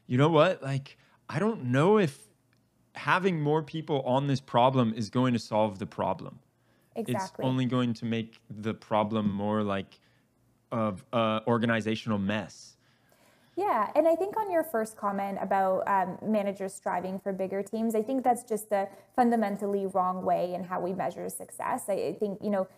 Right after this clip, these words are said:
Speaker 2: your, your role as a manager is to, um, again, find the solutions that are most pressing for a business and to help your team prioritize them and give them guidance on how to build those solutions. And so your,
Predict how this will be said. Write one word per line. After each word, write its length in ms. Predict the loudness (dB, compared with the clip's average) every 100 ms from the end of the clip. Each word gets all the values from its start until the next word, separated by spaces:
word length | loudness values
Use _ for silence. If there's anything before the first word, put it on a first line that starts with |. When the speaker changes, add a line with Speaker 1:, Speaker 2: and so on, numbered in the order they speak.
| -8 0
Speaker 2:
your, 340 | 4 4 4
your 220 | 2 2
role 320 | 4 4 2
as 120 | 0 -2
a 60 |
manager 580 | -4 -4 -4 -6 -4 -2
is 240 | -2 -4 -8 -2
to, 420 | 0 0 -2 -2
um, 240 | 0 2 0
again, 280 | 0 0 0
find 400 | -6 -6 -4 0
the 160 | 0 0
solutions 480 | -4 -4 -4 -6
that 100 | -2
are 100 | -2
most 280 | -2 -4 -6
pressing 560 | -10 -12 -8 -6 -4 -4
for 200 | -2 -2
a 60 |
business 480 | 0 -2 -4 -6 -4
and 180 | -2 -2
to 260 | -2 -2 -2
help 320 | -2 -2 -2
your 100 | -6
team 220 | -6 -8
prioritize 600 | -6 -4 -4 -4 -6 -4
them 200 | -6 -6
and 160 | -6 -6
give 120 | -6
them 140 | -6 -4
guidance 400 | -6 -6 -8 -10
on 80 | -8
how 100 | -6
to 80 | -4
build 240 | -6 -6
those 160 | -8 -10
solutions. 500 | -8 -10 -8 -8 -6
And 120 | -6
so 120 | -6
your, 320 | -4 -2 -2